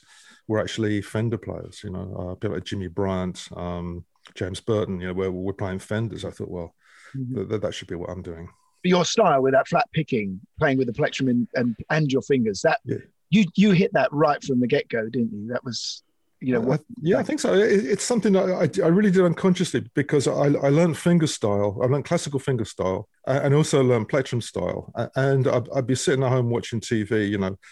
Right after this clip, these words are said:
Speaker 1: absentmindedly strumming away. And, and, and I realized, um, that, that I was actually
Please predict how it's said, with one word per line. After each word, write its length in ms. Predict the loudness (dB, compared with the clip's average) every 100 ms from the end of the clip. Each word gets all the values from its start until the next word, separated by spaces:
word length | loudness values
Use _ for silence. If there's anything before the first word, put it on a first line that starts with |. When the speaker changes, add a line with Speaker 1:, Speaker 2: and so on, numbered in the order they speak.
| -14 -4
Speaker 1:
absentmindedly 920 | -4 -2 -2 0 0 0 0 -2 -4 _
strumming 720 | -16 -4 -2 0 -2 -6 -10 -8
away. 500 | -4 0 0 0 -2 -6
And, 160 | -6 -4
and, 160 | -4
and 160 | -2 0
I 20 |
realized, 460 | 2 4 2 0 -4
um, 420 | 0 0 0 -4 _ _ -20 -20 _ _
that, 240 | -4 -2 0
that 100 | 2
I 80 |
was 140 | 4 2
actually 400 | 0 0 -2